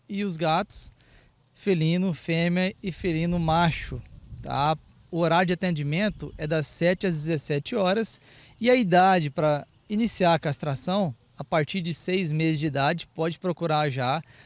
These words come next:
o trailer, é, os moradores da região aqui do Jardim Morumbi, aqui na região do shopping, Montanini, Santo André, Mais Parque, Alto da Boa Vista.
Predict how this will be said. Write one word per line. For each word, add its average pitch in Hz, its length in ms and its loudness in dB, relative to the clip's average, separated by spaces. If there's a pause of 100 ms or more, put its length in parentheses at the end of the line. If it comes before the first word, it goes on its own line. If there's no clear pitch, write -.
(140)
o 185 140 -4
trailer, 151 520 0 (600)
é, 143 420 2
os 139 100 0
moradores 160 540 4
da 170 80 2
região 156 500 2
aqui 160 240 -2
do 151 120 0
Jardim 143 280 0
Morumbi, 143 760 0 (300)
aqui 135 200 -6
na 151 80 0
região 147 320 4
do 131 60 0
shopping, 147 460 2
Montanini, 151 840 2
Santo - 340 -4
André, 143 600 2 (360)
Mais 147 300 2
Parque, 151 640 4
Alto 151 240 2
da 151 100 2
Boa 143 300 2
Vista. 147 640 -2